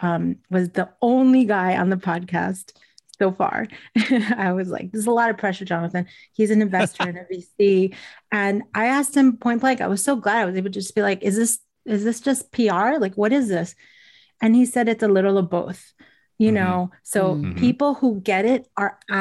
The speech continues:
Speaker 1: absolutely making efforts and strides to get more women into the pipeline and support more women that are already there to get higher up within tech.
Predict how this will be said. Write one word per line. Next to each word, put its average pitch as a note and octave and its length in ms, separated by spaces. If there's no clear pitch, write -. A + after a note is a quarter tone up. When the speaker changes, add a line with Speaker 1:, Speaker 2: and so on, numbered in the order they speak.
Speaker 1:
absolutely F#3+ 680
making F3+ 400
efforts G#3+ 600
and F3+ 160
strides F3 500
to - 80
get F#3+ 240
more G3+ 300
women F#3+ 420
into G3+ 240
the F#3+ 140
pipeline F3 600
and F3+ 160
support C4+ 460
more G#3+ 260
women F#3 300
that E3+ 180
are G#3 240
already G#3 440
there F3 340
to G#3 80
get F#3+ 200
higher F#3 300
up F3+ 220
within E3 300
tech. - 320